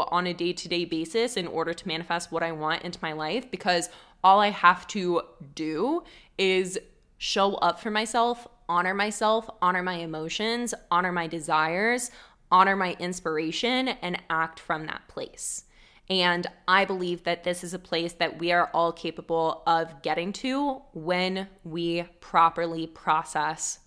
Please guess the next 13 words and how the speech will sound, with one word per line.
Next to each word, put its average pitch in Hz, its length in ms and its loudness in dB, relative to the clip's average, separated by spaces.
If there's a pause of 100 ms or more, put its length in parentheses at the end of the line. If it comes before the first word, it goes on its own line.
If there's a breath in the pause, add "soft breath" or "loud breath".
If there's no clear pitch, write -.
(140)
the 170 100 -4
emotion 156 680 -6
and 156 120 -10
the 151 40 -12
trauma 151 640 -6
that 156 240 0
is 165 120 -8
living 156 300 -6
inside 156 320 -4
of - 80 -8
our 147 140 -4
bodies. - 580 -6 (380 loud breath)
So 175 500 2